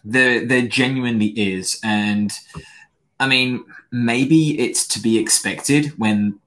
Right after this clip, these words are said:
the f-, the main character of Masters of the Universe is literally He-Man. And it's celebrating muscly He-Man and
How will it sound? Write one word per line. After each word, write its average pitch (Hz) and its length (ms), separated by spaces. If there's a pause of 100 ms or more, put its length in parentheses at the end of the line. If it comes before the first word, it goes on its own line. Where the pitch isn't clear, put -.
(380)
the 110 120
f-, - 320
the 113 220
main 117 380
character 117 500
of 98 260
Masters 110 420
of 101 60
the 95 60
Universe 104 540
is 104 120
literally 113 840
He-Man. 95 800 (600)
And 104 540 (580)
it's - 640
celebrating 113 920 (300)
muscly 101 880
He-Man 90 680 (280)
and 104 560